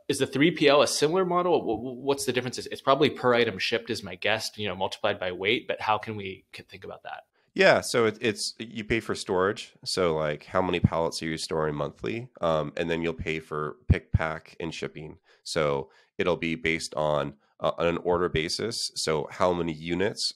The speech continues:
Speaker 2: are, are going, and how big are these units going into a single order? And then you'll pay the shipping on that. So are you sending through U P S or D H L or Royal Mail or whatever? You'll pay those things. It's a pretty, very simple transactional business model.
Speaker 1: Got it.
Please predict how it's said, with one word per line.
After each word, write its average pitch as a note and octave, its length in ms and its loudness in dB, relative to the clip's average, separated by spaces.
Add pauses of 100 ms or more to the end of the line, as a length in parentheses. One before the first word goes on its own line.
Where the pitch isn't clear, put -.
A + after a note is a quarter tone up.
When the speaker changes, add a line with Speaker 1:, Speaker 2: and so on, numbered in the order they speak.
(120)
Speaker 2:
are, D#2+ 160 0
are E2+ 160 4
going, E2 380 2
and D#2+ 160 -4
how E2+ 180 -2
big D2+ 220 -2
are D#2+ 100 0
these D2+ 240 -8
units E2 320 -4
going D#2+ 240 2
into D2+ 300 -2
a C#2+ 40 -6
single D2+ 680 -4
order? A#2+ 460 0 (300)
And E2+ 140 0
then E2+ 160 2
you'll E2+ 140 0
pay D#2+ 280 2
the D2+ 140 -6
shipping D2+ 480 -6
on A#1+ 200 -8
that. G1+ 260 -8
So D2 180 -6
are C#2+ 80 -6
you C#2 80 -6
sending C#2+ 320 -6
through D2 140 -16
U C#2 80 -16
P A2+ 160 -4
S G2+ 320 -4
or D2 80 -8
D D2+ 140 -10
H D2 160 -6
L G#2 300 0
or C#2 220 -6
Royal D2+ 240 -2
Mail A2 200 0
or G2+ 140 -2
whatever? F2+ 440 -2 (260)
You'll E2 80 0
pay D#2 200 0
those D2 200 -6
things. - 500 -12
It's - 120 -8
a - 60 -2
pretty, F#2 280 2
very D2+ 380 0
simple C#2 420 -4
transactional C#2 720 -8
business - 360 -10
model. - 280 -14 (1120)
Speaker 1:
Got G2 240 -2
it. G2 100 -8